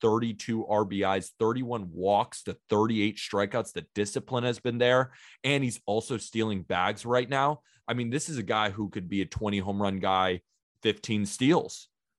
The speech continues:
and be a very solid option for your fantasy team. And I didn't rank Jurickson Profar basically anywhere. I,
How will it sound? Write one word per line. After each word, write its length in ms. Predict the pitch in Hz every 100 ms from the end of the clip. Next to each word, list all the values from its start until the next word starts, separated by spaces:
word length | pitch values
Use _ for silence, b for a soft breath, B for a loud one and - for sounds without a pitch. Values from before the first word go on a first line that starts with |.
| _
and 160 | 117 110
be 140 | 117
a 60 | 113
very 360 | 92 113 113 113
solid 340 | - 107 107
option 300 | 104 - 101
for 140 | 110
your 100 | 98
fantasy 440 | 92 110 117 113 90
team. 340 | - 92 87 - b b 110
And 140 | 104
I 100 | 120
didn't 200 | 123 101
rank 220 | 104 98
Jurickson 360 | - 98 - 87
Profar 400 | 98 92 95 90
basically 420 | 90 - 90 87 98
anywhere. 480 | 110 107 107 107
I, 140 | 92